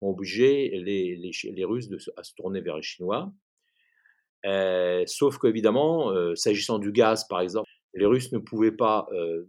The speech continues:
vendre autant de gaz ou la totalité du gaz qu'ils vendaient à l'Europe,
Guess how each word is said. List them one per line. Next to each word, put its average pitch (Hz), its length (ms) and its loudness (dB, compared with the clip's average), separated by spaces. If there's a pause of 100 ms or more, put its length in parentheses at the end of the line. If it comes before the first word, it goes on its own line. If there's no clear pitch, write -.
vendre 107 280 0
autant 104 300 -2
de 92 100 -6
gaz 98 360 0
ou 85 100 -6
la 104 120 2
totalité 101 520 -4
du 90 100 -16
gaz 98 280 -2
qu'ils 87 160 -12
vendaient 92 360 -2
à 85 120 -8
l'Europe, 98 360 -2